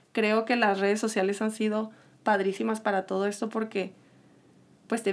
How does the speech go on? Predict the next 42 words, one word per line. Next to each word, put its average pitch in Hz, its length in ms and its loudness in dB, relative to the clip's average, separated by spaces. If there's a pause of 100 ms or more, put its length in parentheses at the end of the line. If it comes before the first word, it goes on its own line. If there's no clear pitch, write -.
(140)
lo 208 180 2
vienen 208 280 2
a - 20 2
ayudar 202 320 2
mucho. 208 320 -4
Entonces, 202 500 -6
qué 214 120 -2
padre 214 300 2
que 220 80 -4
ustedes, 208 680 -2
a 214 80 4
lo 214 80 4
mejor 208 320 2
no 214 100 4
es 226 220 2
el, 247 500 0
no 208 160 0
es 220 200 -2
como 240 260 0
que 226 80 2
el 202 120 4
objetivo 190 520 -2
de 254 80 2
su 254 100 -4
programa, 220 400 2
pero 214 200 0
siempre 190 300 -4
como 208 240 -2
buscan 214 460 -2 (220)
informar 196 420 0
a 190 80 4
la 214 120 2
sociedad. 208 440 0
Entonces, 208 380 -4
les 208 180 -6
aplaudo 196 400 -2
esto 196 240 -6
porque 208 360 -8 (320)
normalmente 202 520 2
no 208 140 0
se 214 160 -2
da 208 200 2